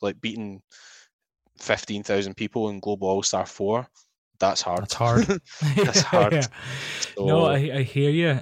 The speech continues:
Speaker 2: I hear you. Um, I think, like, I had that kind of realization about last month, where over the summer and the, the end of last season, it was all about the under twenty-three buzz, getting loads of under twenty-threes, and then I very quickly realized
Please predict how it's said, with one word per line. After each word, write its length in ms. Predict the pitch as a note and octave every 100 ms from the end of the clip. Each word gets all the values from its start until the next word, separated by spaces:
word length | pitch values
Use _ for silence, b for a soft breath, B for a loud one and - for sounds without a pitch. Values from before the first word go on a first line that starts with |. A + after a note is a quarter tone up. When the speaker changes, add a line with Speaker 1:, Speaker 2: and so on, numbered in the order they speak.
| -
Speaker 2:
I 100 | B2
hear 220 | A2+ C#3
you. 180 | D3 D3
Um, 540 | - B2 B2 B2 A#2 -
I 60 |
think, 280 | A#2 C3+ C3
like, 140 | B2 A#2+
I 80 |
had 260 | A#2 A2+ A2+
that 200 | A2+ -
kind 140 | A#2+ A2+
of 40 |
realization 600 | A2+ A2 G#2+ G#2+ A2+ -
about 140 | A2+ G#2
last 280 | A2 G2+
month, 240 | A2+ C3 -
where 80 | A#2
over 160 | A2+
the 80 | A2
summer 400 | - A#2 A#2 A#2+
and 100 | A2+
the, 120 | A2 -
the 200 | A2+ A2
end 140 | A2
of 60 | G#2+
last 220 | G2+ -
season, 320 | A#2 A#2 B2+
it 60 | G#2+
was 160 | G#2+
all 180 | A2 A2+
about 160 | A2 G#2
the 80 |
under 160 | G#2 G#2+
twenty-three 460 | - A2 G2+ A#2 A2+
buzz, 360 | B2 A#2+ - B B -
getting 160 | - B2
loads 160 | A#2+
of 80 | A#2
under 120 | A2+
twenty-threes, 600 | G#2 A2 G#2 A#2 B2 C3
and 100 | A2
then 80 | A2+
I 20 |
very 220 | G#2+ B2
quickly 320 | A2+ A#2 A2 A2
realized 460 | A#2 B2+ B2 -